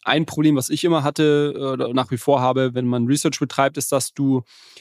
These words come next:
es gibt nicht so eine Single Source of Truth, wo du irgendwie alle Informationen findest, sondern die sind schon noch verteilt und deshalb haben wir gerade hier auch über irgendwie fünf, sechs unterschiedliche Anbieter gesprochen. Ähm, es gibt nicht das eine Bloomberg, sondern du brauchst irgendwo mehrere Quellen, um,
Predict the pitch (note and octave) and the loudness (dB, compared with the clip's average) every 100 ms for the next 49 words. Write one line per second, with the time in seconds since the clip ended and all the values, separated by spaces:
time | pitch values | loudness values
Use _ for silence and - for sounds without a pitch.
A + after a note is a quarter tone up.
0 | _ _ _ _ _ - - G#3 G#3+ - | _ _ _ _ _ -10 -4 0 0 2
1 | F3+ F3 D#3 F3 D#3+ - E3 D3 - D3 | 2 4 4 4 2 2 2 2 0 0
2 | D3+ B2+ - - D#3+ D3 C3+ C#3+ C#3 C3+ | 0 -4 -4 0 0 0 0 2 2 2
3 | C#3+ C3+ C3 A2 D3 - C#3+ C#3 C#3 C3 | 2 2 0 2 2 4 2 2 2 2
4 | B2+ B2 A#2+ D3 - C#3 B2+ B2 - - | 2 2 2 2 2 2 2 0 -4 -4
5 | - C#3 C#3 B2+ B2+ - A#2 B2+ C3 B2+ | 2 4 4 2 0 0 2 2 2 2
6 | B2 A#2+ C3+ C3+ C3+ B2 C3 A#2+ - D3 | 0 0 -4 -4 0 2 2 2 2 2
7 | C3+ A#2+ D#3+ D#3+ C3+ B2 B2+ A#2+ B2+ C3 | 2 0 2 2 2 0 0 0 0 0
8 | C3+ A#2+ - C3+ D#3 E3+ - - _ _ | 0 0 2 2 4 2 -2 -12 _ _
9 | C3+ B2 B2 B2 B2 B2+ C3 - - - | 2 4 4 2 0 0 -2 -6 -8 -4
10 | C#3+ B2+ B2+ B2 - C3 B2 C3 D#3 C3+ | -2 -4 -2 -2 2 2 2 2 4 2
11 | D3 C3 B2+ A#2+ C3 C3 - C#3+ B2+ A#2+ | 2 0 0 0 0 0 -2 0 0 2
12 | A#2+ B2 - C3+ B2 B2+ B2+ A#2+ A#2 | 0 -2 0 2 2 2 2 4 2